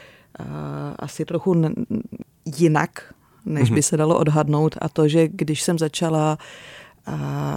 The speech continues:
Speaker 1: psát svoje první texty, první kauzy, tak jsem je začala psát pro mezinárodní síť investigativních novinářů, která se jmenuje Organized Crime and Corruption Reporting Project.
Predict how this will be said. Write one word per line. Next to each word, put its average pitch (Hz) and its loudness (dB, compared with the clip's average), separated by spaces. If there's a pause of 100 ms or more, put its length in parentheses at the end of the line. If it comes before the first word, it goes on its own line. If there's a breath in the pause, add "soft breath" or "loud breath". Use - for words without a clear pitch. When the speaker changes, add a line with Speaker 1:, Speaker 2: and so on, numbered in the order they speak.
(120)
Speaker 1:
psát 147 0
svoje 156 0 (500)
první 165 4 (200)
texty, - -4
první 151 -2
kauzy, 147 2 (460 loud breath)
tak - -12
jsem 147 -2
je 147 2
začala 147 -2 (220)
psát 151 0
pro 160 -2
mezinárodní 147 2
síť 165 -4
investigativních 151 -2
novinářů, 147 -2
která 143 -4
se - -6
jmenuje 147 2
Organized 143 2
Crime 143 2
and 143 -2
Corruption 156 0
Reporting 151 2
Project. 147 0